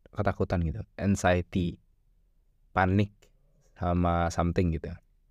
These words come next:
Nah, menurut pandangan gue sebenarnya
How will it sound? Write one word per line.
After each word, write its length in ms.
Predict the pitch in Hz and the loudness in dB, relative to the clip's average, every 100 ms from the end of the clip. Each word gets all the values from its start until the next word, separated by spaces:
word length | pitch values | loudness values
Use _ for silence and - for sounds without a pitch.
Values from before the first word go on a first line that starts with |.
| _ _ _ _ - - - _ | _ _ _ _ -20 -20 -20 _
Nah, 240 | 98 85 - _ - | -4 -4 -6 _ -6
menurut 480 | 104 92 90 90 87 85 _ _ _ _ | 0 2 2 0 -2 -4 _ _ _ _
pandangan 400 | 92 87 87 104 | -4 -2 -2 2
gue 160 | 117 | 2
sebenarnya 560 | 85 92 85 90 117 127 | 0 -2 -2 0 -2 -4